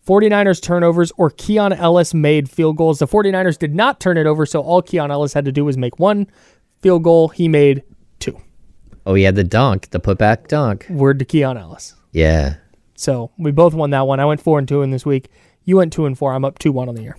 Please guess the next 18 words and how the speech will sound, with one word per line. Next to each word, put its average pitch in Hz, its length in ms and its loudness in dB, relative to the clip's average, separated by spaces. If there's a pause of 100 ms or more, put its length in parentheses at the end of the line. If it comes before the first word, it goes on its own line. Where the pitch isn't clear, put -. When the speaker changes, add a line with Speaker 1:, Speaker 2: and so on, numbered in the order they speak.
(260)
Speaker 2:
Yeah, 196 160 -2
but 202 160 0
shout - 360 -6
out 240 280 0
to, 127 480 4
um, 85 640 -2 (720)
to - 120 -12
Keon 110 360 0
Ellis 98 320 0
for 95 180 -6
making 95 340 -2
an 85 120 -4
impact 87 380 -4
despite 85 360 -4
only 80 220 -4
scoring 80 340 -4
two - 140 -6
baskets. - 580 -8